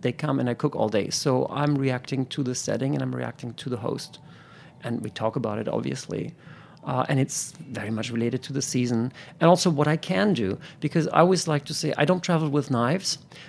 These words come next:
I travel maybe with spices. Um, but I always make a point of visiting the kitchen I'm going to cook in. And I work in that kitchen, and I can, so there are certain limits.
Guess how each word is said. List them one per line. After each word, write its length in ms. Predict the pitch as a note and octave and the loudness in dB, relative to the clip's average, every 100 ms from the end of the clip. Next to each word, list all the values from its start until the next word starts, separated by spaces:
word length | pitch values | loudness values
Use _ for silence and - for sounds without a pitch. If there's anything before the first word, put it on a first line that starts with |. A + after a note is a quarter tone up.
| - | -4
I 100 | - | 0
travel 320 | D3+ E3 D3+ D3+ | 2 4 4 4
maybe 280 | C#3+ D#3+ | 4 4
with 160 | D#3 D3+ | 2 0
spices. 720 | - - C#3+ - B2 - - - - - - - - - | -6 0 0 2 -2 -4 -8 -14 -20 -20 -18 -18 -4 4
Um, 380 | C#3+ C#3 C#3 - - | 6 6 2 -2 4
but 280 | D3 D3 - - - | 4 4 -2 -6 -2
I 200 | C#3+ D#3 | 2 2
always 380 | - D3 D#3+ D#3 | 2 0 0 0
make 200 | C#3+ D3+ | -2 -2
a 20 | |
point 280 | - C#3+ C3+ | -4 -2 -2
of 80 | C3+ | 0
visiting 400 | D3 E3 D#3+ C#3+ | 0 0 0 -2
the 60 | |
kitchen 300 | C3 D3 D#3 | -2 -4 -2
I'm 80 | C#3 | 0
going 200 | C3 B2+ | 0 -4
to 100 | C#3 | -2
cook 200 | C#3 C3 | -2 0
in. 280 | E3 G#3 A#3 - - - - - | 0 -2 -4 -12 -20 -20 -20 -2
And 240 | D#3 D#3 - - | 0 2 -2 -4
I 400 | C#3+ D3 D#3 - | -2 0 0 -2
work 380 | D3+ D#3+ F3+ - - | 0 2 2 -2 0
in 200 | G#3+ A3 | 4 4
that 200 | F3 D#3+ | 2 0
kitchen, 520 | - - C3 C3 E3+ - - | -4 -4 -4 -4 -6 -8 -6
and 340 | D3 C#3+ D3 - - - - - - | -2 -2 -4 -8 -20 -20 -20 -12 -8
I 60 | |
can, 280 | E3+ E3 - - - - | -2 -2 -2 -12 -18 -8
so 140 | - | 0
there 120 | F3+ | 2
are 20 | |
certain 320 | E3+ G3 F#3 E3+ | 2 2 4 4
limits. 460 | F#3+ - - - | 4 2 0 -2